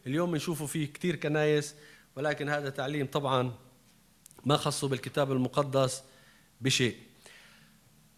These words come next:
ولكن بالنهاية، بس للتشجيع،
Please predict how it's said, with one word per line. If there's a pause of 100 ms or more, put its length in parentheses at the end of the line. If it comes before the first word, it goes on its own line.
(120)
ولكن (440)
بالنهاية،
بس
للتشجيع،